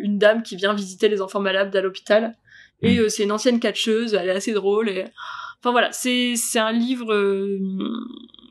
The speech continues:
Speaker 1: bah, sur, euh, sur la mort d'un enfant, hein, euh, <laughs>
Speaker 2: Ouais.
Speaker 1: donc c'est pas ultra fun, mais
Speaker 2: <laughs>
Speaker 1: c'est écrit de manière, euh, enfin voilà, c'est le ton d'un enfant, euh, il y a, il y a un petit quelque chose de La vie devant soi, tu vois, de Gary, c'est pas drôle ce qu'il raconte,
Speaker 2: Mm.
Speaker 1: mais la manière dont
Speaker 2: Ouais.
Speaker 1: il raconte, c'est drôle.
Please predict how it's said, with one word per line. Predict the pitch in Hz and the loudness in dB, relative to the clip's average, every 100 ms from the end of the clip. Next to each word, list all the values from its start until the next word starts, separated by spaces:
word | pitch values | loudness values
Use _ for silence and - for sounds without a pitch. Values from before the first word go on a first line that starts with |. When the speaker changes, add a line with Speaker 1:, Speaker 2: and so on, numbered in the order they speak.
| - - - | -12 -8 2
Speaker 1:
bah, | 190 | 2
sur, | - - 190 | 2 -2 0
euh, | 185 185 | 0 -2
sur | 180 196 | -4 -2
la | 202 | 0
mort | 214 208 | 0 0
d'un | 196 | -2
enfant, | 190 190 240 233 220 196 | -4 -2 0 0 0 0
hein, | 190 | 2
euh, | |
<laughs> | 226 214 202 202 | 2 0 0 0
Speaker 2:
Ouais. | |
Speaker 1:
donc | 226 202 - | 2 0 0
c'est | 220 | 0
pas | 247 269 254 | 0 0 0
ultra | 240 - 233 | -2 0 -2
fun, | - 285 247 196 - - | 0 0 0 -4 -12 -12
mais | 202 226 | -2 2
Speaker 2:
<laughs> | |
Speaker 1:
c'est | 254 - 226 | 4 2 0
écrit | 208 - 247 | -2 -2 0
de | 226 | 2
manière, | 196 202 233 226 | 2 2 0 0
euh, | 196 185 185 185 196 - - - - _ - | 0 -2 -4 -4 -6 -14 -20 -20 -20 _ -4
enfin | 220 | 0
voilà, | 214 - | 2 0
c'est | - | -2
le | 226 | -4
ton | - 285 | -2 0
d'un | 269 247 | 2 2
enfant, | 233 226 247 240 254 277 262 | 0 -2 0 0 0 0 0
euh, | 202 196 196 202 - - - | 2 0 0 -4 -8 -20 -10
il | 196 | 0
y | |
a, | 190 196 | 0 2
il | |
y | 202 | -2
a | |
un | 196 | -2
petit | 196 233 | -4 0
quelque | 233 220 233 | 0 2 0
chose | 214 233 240 208 | -2 -2 -2 -2
de | 196 196 | 0 2
La | 196 190 | 2 2
vie | 196 | 2
devant | 208 | 0
soi, | 202 - 220 | 0 2 0
tu | 220 | 2
vois, | 196 | -2
de | 190 | 0
Gary, | 190 190 214 | 2 2 -2
c'est | - 185 | -2 2
pas | 208 | 2
drôle | 196 247 | 2 -2
ce | - | -2
qu'il | 240 | 2
raconte, | 214 208 240 226 | 4 4 -2 0
Speaker 2:
Mm. | |
Speaker 1:
mais | 196 | -2
la | 196 | 0
manière | 202 214 | 0 0
dont | 208 | 2
Speaker 2:
Ouais. | 208 | 2
Speaker 1:
il | |
raconte, | 196 202 226 | 2 0 0
c'est | 226 196 | 0 0
drôle. | 185 196 196 | 0 0 -2